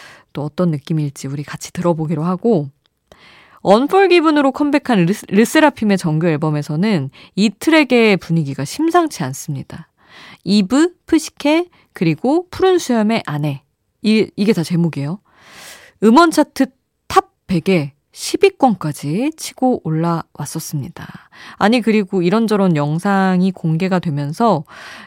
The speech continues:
이제 이 멤버들의 퍼포먼스가 너무 멋있다, 타이틀만큼이나. 그래서 진짜 들썩들썩 하고 있더라고요. 자, 이렇게 타이틀만큼이나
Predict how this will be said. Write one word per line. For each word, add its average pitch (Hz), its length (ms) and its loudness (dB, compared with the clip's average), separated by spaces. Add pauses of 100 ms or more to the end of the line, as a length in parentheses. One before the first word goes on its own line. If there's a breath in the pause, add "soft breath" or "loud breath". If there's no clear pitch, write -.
이제 165 280 2
이 156 60 0
멤버들의 160 500 -2
퍼포먼스가 175 960 -4
너무 160 240 0
멋있다, 170 640 2
타이틀만큼이나. 175 1200 -2 (380 loud breath)
그래서 208 360 0
진짜 175 460 -2
들썩들썩 170 760 -6
하고 240 240 -8
있더라고요. 151 540 -6 (800 loud breath)
자, 185 100 -2
이렇게 185 220 2
타이틀만큼이나 220 1080 2